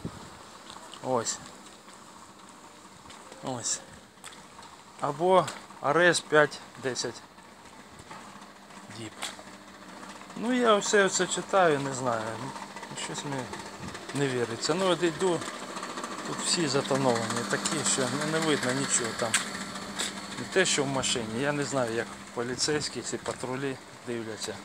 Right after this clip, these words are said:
хто там їде і їде. Може, дитина за кермом, може, п'яний, може, ще якийсь.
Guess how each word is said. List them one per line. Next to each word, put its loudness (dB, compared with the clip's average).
хто -6
там -8
їде -4
і -4
їде. -2
Може, 4
дитина 0
за -2
кермом, -2
може, -6
п'яний, -2
може, -10
ще -2
якийсь. -8